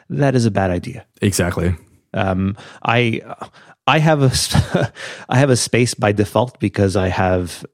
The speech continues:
Speaker 1: a, a desktop computer, which isn't really portable. So I, I, I work where I podcast from.
Speaker 2: <laughs> I picture you lugging your, your giant, uh, you know, Mac up and down the stairs every day.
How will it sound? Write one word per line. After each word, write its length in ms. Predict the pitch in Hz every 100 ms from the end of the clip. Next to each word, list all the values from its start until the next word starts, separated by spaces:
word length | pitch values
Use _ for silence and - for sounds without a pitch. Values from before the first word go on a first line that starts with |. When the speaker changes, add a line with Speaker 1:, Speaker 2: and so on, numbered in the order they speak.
| -
Speaker 1:
a, 420 | 90 90 98 101
a 160 | - 101
desktop 420 | 95 104 - 107
computer, 380 | 113 98 165 175
which 240 | 143 147
isn't 280 | 185 170 165
really 240 | 131 147 135
portable. 480 | 139 165 190 208 _ _ _ _ _
So 280 | - 107 98
I, 220 | 98 95 -
I, 220 | - -
I 260 | 113 110 101 117
work 260 | 120 160
where 140 | - 156
I 40 |
podcast 440 | 147 151 143 -
from. 640 | - - - - - 359 262
Speaker 2:
<laughs> 0 |
I 120 | -
picture 260 | 147 160 185
you 220 | 147 143
lugging 320 | 117 107 117
your, 260 | 107 101 98 -
your 140 | 101
giant, 420 | 92 98 90 90 -
uh, 120 | 104 -
you 100 | 117
know, 80 | 98
Mac 260 | 101 98 101
up 140 | 98
and 80 | 104
down 120 | 95
the 60 | 95
stairs 260 | - 90
every 200 | 90 90
day. 240 | 90 95